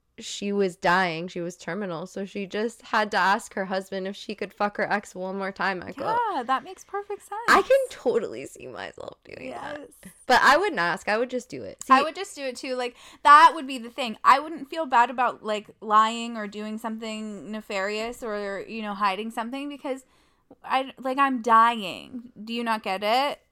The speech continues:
Speaker 2: Like,
Speaker 1: Like,
Speaker 2: I'm dying.
Speaker 1: I'm gonna be as selfish as I want. It's different, I guess, when you love people and you're, like, married,
Speaker 2: You don't wanna hurt
Speaker 1: blah.
Speaker 2: them. I don't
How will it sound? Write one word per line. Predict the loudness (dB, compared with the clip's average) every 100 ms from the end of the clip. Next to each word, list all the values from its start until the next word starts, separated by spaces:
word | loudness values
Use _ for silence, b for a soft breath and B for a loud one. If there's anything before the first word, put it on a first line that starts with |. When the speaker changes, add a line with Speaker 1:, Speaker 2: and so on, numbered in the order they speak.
| _
Speaker 2:
Like, | 2
Speaker 1:
Like, | 4 4
Speaker 2:
I'm | 2
dying. | 0 4 4 0 -12 -16 -2
Speaker 1:
I'm | 0 2
gonna | 0 0
be | 2
as | 2 2
selfish | -2 -2 -2 -4 -4
as | -4
I |
want. | -4 0
It's | 0 0
different, | -4 0 2
I | 2
guess, | 2 2
when | 0
you | 0 0
love | 2 2 2
people | -4 -6 2 6 8 8
and | 8 4
you're, | 0
like, | 0 -2 -4
married, | -4 0 0 0
Speaker 2:
You |
don't | 0 0
wanna | 2 2
hurt | 2 2 2
Speaker 1:
blah. | 2
Speaker 2:
them. | 0 0 -2 -4 0
I | 2 2
don't | 0